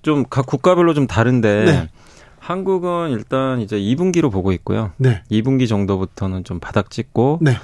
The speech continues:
Speaker 1: 돌아설 걸로 좀 보고 있고, 이제 그렇게 보는 근거는 이제 중국이 우리나-, 우리나라 좀 중국에 의존을 좀 많이 하잖아요.
Speaker 2: 네, 근데 중국 수출이 안 된다면서요. 점점
Speaker 1: 안 되긴
Speaker 2: 어렵다면서.
Speaker 1: 해도
Speaker 2: 네.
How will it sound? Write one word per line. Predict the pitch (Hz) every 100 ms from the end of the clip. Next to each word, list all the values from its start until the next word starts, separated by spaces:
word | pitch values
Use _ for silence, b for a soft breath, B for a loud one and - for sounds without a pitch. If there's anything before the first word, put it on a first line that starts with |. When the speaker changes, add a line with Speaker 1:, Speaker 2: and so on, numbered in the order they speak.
| B -
Speaker 1:
돌아설 | - 110 107 143
걸로 | 143 131
좀 | 101
보고 | 90 98 107
있고, | 98 - 113 110
이제 | 90 101
그렇게 | 147 170 214
보는 | 196 180
근거는 | 127 127 139 143 135
이제 | 104 98 87
중국이 | - 135 175 147 123 117
우리나-, | 95 113 113
우리나라 | 127 131 165 147
좀 | 113 95
중국에 | - 135 151
의존을 | 107 107 117
좀 | 110
많이 | 87 92
하잖아요. | 92 90 90 - 190
Speaker 2:
네, | 220
근데 | 190 196
중국 | 185 196 208
수출이 | - 214 220
안 | 160 117 143
된다면서요. | 214 220 208 147 127 123 120
점점 | 120 135 143
Speaker 1:
안 | 180
되긴 | 131
Speaker 2:
어렵다면서. | 180 196
Speaker 1:
해도 | 151 180 170 95
Speaker 2:
네. | 143